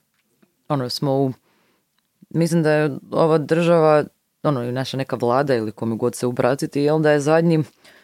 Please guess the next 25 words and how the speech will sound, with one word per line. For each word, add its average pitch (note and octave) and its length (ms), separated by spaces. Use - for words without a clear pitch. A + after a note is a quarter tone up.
da D#3 100
je D#3 40
nekako F3 360
zadnji E3+ 400
voz, E3 680
jer E3+ 240
ako D#3 240
svu G#3 460
kulturu C3+ 640
na C3+ 180
ovaj D3+ 200
način, D3+ 420
a C3+ 80
mislim D3+ 360
na C#3 240
ovaj D#3 160
način D3 420
govorim D3 360
di C3+ 100
kao D3 360
ti D3+ 280
imaš D#3 260
neku C#3+ 260
kao C3+ 360
mjeru D3+ 560